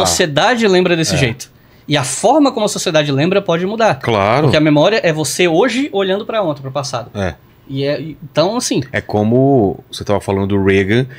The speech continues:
Speaker 2: tinha aquele sentimento anti-guerra e tudo aquilo do Vietnã, e eles resgatam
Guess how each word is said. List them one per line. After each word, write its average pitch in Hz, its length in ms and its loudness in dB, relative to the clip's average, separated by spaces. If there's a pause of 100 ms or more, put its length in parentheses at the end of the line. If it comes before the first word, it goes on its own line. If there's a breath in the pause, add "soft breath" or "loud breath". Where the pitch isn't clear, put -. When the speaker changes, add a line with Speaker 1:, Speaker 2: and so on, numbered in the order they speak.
(180 loud breath)
Speaker 2:
tinha - 120 -4
aquele 107 180 -2
sentimento 98 1080 0
anti-guerra 98 640 -2
e 98 40 -2
tudo 101 200 -2
aquilo 98 220 -2
do 90 100 -8
Vietnã, 95 600 -2
e 117 100 -2
eles 123 180 0
resgatam 104 720 -2